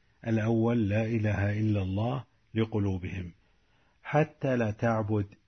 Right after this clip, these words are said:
إلا الله ولا تتوجه إلا لله. الثاني أن تزين أجسادها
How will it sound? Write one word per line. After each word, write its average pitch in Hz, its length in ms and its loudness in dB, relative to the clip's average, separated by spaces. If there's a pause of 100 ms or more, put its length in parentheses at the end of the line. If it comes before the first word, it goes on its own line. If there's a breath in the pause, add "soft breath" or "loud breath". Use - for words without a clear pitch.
إلا 135 300 2
الله 117 460 0 (140)
ولا 113 380 0
تتوجه 104 840 -4 (1160)
إلا 113 400 2
لله. 95 480 0 (800)
الثاني 131 720 0 (3250)
أن 143 160 4
تزين 127 560 2
أجسادها 101 920 0